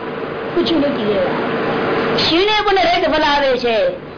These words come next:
संसारम न प्रपद्ये कारणाभावा, क्योंकि फ-, हेतु फलावेश जो अंदर बैठा हुआ है, "मैं ये कर्म करता हूँ और इसका फल मैं पाऊंगा", ये जो हेतु फलावेश हमारे अंदर है,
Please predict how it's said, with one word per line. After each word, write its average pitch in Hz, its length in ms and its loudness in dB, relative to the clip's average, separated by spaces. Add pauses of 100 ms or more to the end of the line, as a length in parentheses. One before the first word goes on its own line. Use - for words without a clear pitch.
संसारम 233 640 0
न 170 120 -2
प्रपद्ये 202 720 -2 (260)
कारणाभावा, 185 720 -2 (640)
क्योंकि 254 180 2
फ-, - 720 -2
हेतु 370 120 0
फलावेश 330 440 2
जो 392 100 0
अंदर 311 200 2
बैठा 285 240 2
हुआ 320 140 2
है, 277 180 0 (220)
"मैं 254 140 2
ये 370 140 2
कर्म 320 280 0
करता 285 380 0
हूँ 254 400 0
और 285 140 0
इसका 269 120 0
फल 311 180 2
मैं 302 220 2
पाऊंगा", 247 500 2 (180)
ये 254 200 2
जो 392 80 2
हेतु - 260 2
फलावेश 247 500 2
हमारे 226 280 0
अंदर 208 240 -2
है, 254 380 2